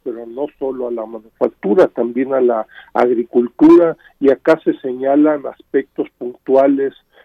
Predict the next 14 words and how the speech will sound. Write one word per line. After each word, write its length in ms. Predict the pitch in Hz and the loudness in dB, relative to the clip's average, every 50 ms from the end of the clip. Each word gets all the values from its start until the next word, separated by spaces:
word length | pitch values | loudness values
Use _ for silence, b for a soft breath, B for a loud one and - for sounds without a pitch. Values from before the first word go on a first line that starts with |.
| b b _ | b b _
como, 640 | - 156 151 156 160 160 160 156 147 143 139 143 | 2 4 4 4 4 2 -2 -2 -2 -2 -4 -4
eh, 340 | - 135 131 127 123 120 120 | -4 -4 -2 -2 -2 -4 -4
la 180 | 117 117 123 123 | -4 -4 -6 -6
creciente 680 | - - 139 135 120 - - 147 139 135 135 - - 135 | -4 -4 -6 -4 -6 -6 -6 -6 -6 -6 -6 -8 -8 -8
relevancia 760 | 117 117 123 120 117 117 113 123 127 131 139 - - - 131 | -6 -4 -2 -2 -2 -2 0 -2 -2 -2 -4 -8 -8 -8 -6
de 120 | 113 120 120 | -6 -6 -6
las 140 | 113 117 - _ _ | -6 -8 -10 _ _
telecomunicaciones, 1300 | - 120 113 117 113 - 127 120 117 113 - 113 - - 120 110 - - - 131 123 123 127 156 214 233 - - | -4 -2 -2 -2 -2 -4 -6 -6 -6 -8 -14 -12 -10 -10 -10 -10 -2 4 6 6 6 6 4 2 0 0 -2 -2
¿no? 140 | 131 135 139 | 0 2 4
El 100 | 131 120 | 4 2
acceso 640 | 117 - - - - - 147 151 151 151 - 147 131 | 2 0 -6 -4 2 4 6 6 6 4 0 -6 -4
y 120 | 120 117 | -2 -2
el 120 | 120 117 - _ | -4 -4 -4 _
costo 520 | - 139 139 135 _ _ - 139 135 - | 0 0 0 0 _ _ -6 -6 -6 -6